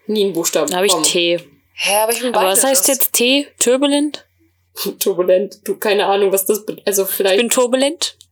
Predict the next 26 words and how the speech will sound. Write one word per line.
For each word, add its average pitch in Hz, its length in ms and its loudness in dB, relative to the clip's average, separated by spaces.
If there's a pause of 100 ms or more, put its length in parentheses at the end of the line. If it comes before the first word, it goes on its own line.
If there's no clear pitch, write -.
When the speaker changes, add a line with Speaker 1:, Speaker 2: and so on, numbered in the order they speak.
(160)
Speaker 1:
dass 196 240 0
du, 180 280 2 (380)
also 185 280 -2 (180)
A 247 520 2
ist - 180 2
ja, 214 100 0
glaub 196 280 2
ich, 202 180 2
so, 190 140 2
dass 185 180 2
man 185 180 0
halt 175 280 -4 (120)
irgendwie, 170 540 -2 (800)
ähm, 165 420 -2
sehr 175 600 2
von 233 180 0
seinen 208 400 2
Sachen 208 260 0
überzeugt 202 460 0
ist - 100 0
und 180 140 -6
diese 180 180 0
halt 160 180 -4
durchsetzen 202 540 -2
will. 247 160 6
Und 180 280 -2